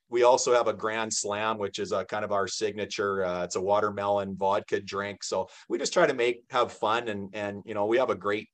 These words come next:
uh, staff, food and beverage, all the way up to, uh, promotions where, um,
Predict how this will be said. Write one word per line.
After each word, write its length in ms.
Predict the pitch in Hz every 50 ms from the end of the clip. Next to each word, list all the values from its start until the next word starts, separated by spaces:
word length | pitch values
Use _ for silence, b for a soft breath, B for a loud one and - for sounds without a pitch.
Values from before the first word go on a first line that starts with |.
| -
uh, 320 | 107 98 95 95 92 90 90
staff, 500 | - - - 98 98 104 104 104 - - - -
food 200 | 120 117 117 110
and 100 | 98 95
beverage, 580 | 104 104 110 101 104 104 101 98 101 - - -
all 160 | 107 104 107 107
the 80 | 107
way 220 | 104 104 101 101 101
up 200 | 101 - - -
to, 280 | - 104 95 95 92 92 b b b b b -
uh, 160 | 95 95 92
promotions 720 | - _ - 113 101 101 110 120 120 - 113 104 98 95 104
where, 300 | 104 101 101 98 92 92 b b b b b -
um, 420 | 90 92 90 90 90 87 87 90